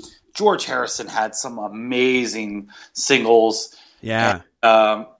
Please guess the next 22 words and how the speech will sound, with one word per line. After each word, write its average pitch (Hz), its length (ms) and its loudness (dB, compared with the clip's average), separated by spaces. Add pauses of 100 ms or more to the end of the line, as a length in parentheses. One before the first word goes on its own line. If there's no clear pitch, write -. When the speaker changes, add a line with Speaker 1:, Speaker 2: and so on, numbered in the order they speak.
(200)
Speaker 1:
you 147 160 -10
know, 131 180 -6
and 139 340 -8
so 160 200 2
did 151 160 2
Lennon. 123 520 -2
And, 117 300 -6
you 151 160 -4
know, 135 120 2
what 170 300 4
would 175 120 4
happen 127 380 4
if, - 160 -14 (380)
if 131 140 -14
Lennon 120 400 0
would 120 120 -8
still 127 240 -4
be 117 120 -6
living 113 320 -2
today? 110 340 -4
I 107 80 -2
mean, 107 180 -8